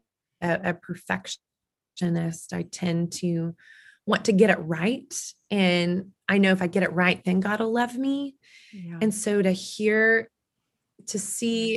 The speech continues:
Speaker 1: in, in the book of Numbers where God's people got it wrong a lot. A-, and yet, you know, but God continued to be faithful, and he always made a way for them to return back to him.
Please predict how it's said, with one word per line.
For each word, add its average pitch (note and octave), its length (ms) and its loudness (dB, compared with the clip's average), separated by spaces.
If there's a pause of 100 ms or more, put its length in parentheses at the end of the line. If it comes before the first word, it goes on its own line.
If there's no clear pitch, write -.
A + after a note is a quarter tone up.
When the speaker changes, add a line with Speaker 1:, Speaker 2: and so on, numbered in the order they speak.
Speaker 1:
in, G3 260 -2
in G3 180 -2
the F#3+ 60 -2
book F#3+ 200 -6
of F#3+ 140 -6
Numbers F3+ 580 0
where F3+ 220 2
God's G3 400 2
people F#3 320 -2
got E3+ 240 -2
it E3 100 -4
wrong E3 500 -4 (140)
a - 60 -12 (340)
lot. - 680 -10 (800)
A-, G#3 240 4
and G#3+ 220 2
yet, - 640 -4 (200)
you G#3+ 120 2
know, D#3 180 -2
but G3+ 320 0
God F3 520 -2 (360)
continued A#3+ 480 0
to A#3+ 80 2
be F#3 100 2
faithful, F3 800 -4
and G#3+ 120 4
he G#3 220 2
always A3+ 420 2
made G#3 220 2
a G3 80 2
way E3+ 240 2
for F#3 180 0
them E3 380 -2
to F#3 120 -6
return F3 440 -2
back E3+ 300 -8
to - 80 -14
him. F#3+ 360 -6